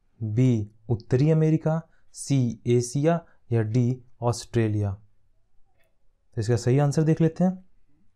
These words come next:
सियारा स्टॉर्म यह उत्तरी यूरोप में एक प्रमुख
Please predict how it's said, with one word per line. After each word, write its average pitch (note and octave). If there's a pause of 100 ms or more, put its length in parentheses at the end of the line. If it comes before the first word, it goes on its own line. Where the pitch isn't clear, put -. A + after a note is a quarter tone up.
(1120)
सियारा C#3
स्टॉर्म B2+ (380)
यह D#3 (100)
उत्तरी C3+ (140)
यूरोप C#3
में A#2+
एक C3+
प्रमुख B2+